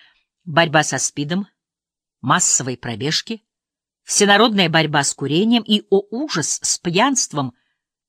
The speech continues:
с приставанием к женщинам и тому подобное. Не ставя под сомнение право обладания собственностью. «Проблемы, проблемы и проблемы», как говорил султан –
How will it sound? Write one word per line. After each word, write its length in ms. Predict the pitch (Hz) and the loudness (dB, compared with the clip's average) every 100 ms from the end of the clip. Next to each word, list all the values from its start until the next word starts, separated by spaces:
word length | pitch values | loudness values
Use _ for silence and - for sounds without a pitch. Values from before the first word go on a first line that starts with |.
| - | -8
с 200 | - - | -8 -4
приставанием 1000 | - 233 - - 240 214 202 226 285 302 | 0 2 0 2 2 4 4 2 -2 -2
к 40 | |
женщинам 680 | 277 233 196 - 214 226 220 _ _ - | 0 0 0 -4 -4 -6 -8 _ _ -18
и 80 | 123 | -16
тому 280 | 113 107 98 | -12 -14 -12
подобное. 560 | 123 147 202 113 98 _ _ _ _ _ _ _ - _ | -10 -10 -10 -14 -18 _ _ _ _ _ _ _ -20 _
Не 240 | 175 208 240 | 2 4 6
ставя 440 | - - 226 196 | 4 2 0 0
под 200 | - 190 | -6 -4
сомнение 540 | - 190 196 190 185 | -2 0 0 0 -2
право 380 | 180 - 285 247 | -4 -6 -2 -2
обладания 720 | 175 170 156 156 160 202 185 | -2 -2 0 -2 -2 -4 -4
собственностью. 960 | 127 - 120 - - 131 123 - - 123 _ _ _ _ _ _ - | -2 -2 -4 -8 -6 -8 -6 -8 -10 -12 _ _ _ _ _ _ -8
«Проблемы, 840 | - 143 123 131 190 302 269 254 | 0 0 0 -2 0 0 -2 -6
проблемы 840 | - - 139 117 120 170 202 180 | -8 -4 -4 -4 -4 -4 -4 -6
и 220 | - 175 | -8 -12
проблемы», 800 | 165 - 156 135 135 139 139 135 | -12 -6 -6 -4 -4 -2 -2 -6
как 280 | - 139 127 | -6 -10 -8
говорил 400 | 131 135 135 131 | -8 -6 -6 -6
султан – 720 | - - 139 _ - 139 131 | -6 -6 -8 _ 0 0 0